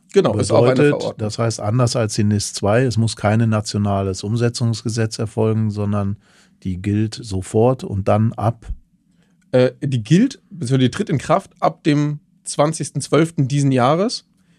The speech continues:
Speaker 1: gilt dann aber noch nicht. Das heißt, wir haben im Wesentlichen zwei Übergangsfristen dabei. Das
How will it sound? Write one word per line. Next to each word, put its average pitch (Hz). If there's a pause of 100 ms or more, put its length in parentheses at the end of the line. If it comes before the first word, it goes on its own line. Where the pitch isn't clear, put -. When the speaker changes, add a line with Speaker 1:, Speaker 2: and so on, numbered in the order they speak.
(580)
Speaker 1:
gilt 151
dann 110
aber 113
noch -
nicht. - (160)
Das 127
heißt, 139 (460)
wir 131
haben 156
im 147
Wesentlichen 156
zwei 135 (140)
Übergangsfristen 110
dabei. 104
Das 107